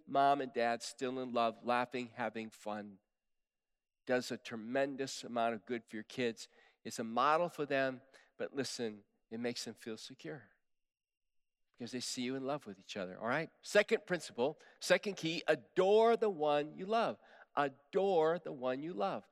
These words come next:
Uh, let's look at the, uh, first seven verses of chapter four. And I want you to see how Solomon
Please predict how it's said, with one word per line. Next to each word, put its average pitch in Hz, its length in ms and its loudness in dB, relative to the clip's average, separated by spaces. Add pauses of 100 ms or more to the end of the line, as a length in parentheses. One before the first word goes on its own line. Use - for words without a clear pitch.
(220)
Uh, 147 160 4
let's 254 200 0
look 269 140 -2
at 220 120 0
the, 127 280 4 (280)
uh, 120 300 4 (140)
first - 340 -2
seven 147 380 4
verses 117 540 -2 (360)
of 120 260 2
chapter 120 460 -2
four. 110 500 0 (320)
And 135 220 2
I - 100 -2
want 202 180 0
you 269 100 -8
to - 40 -4
see 180 160 -4
how 135 180 2
Solomon 131 560 -2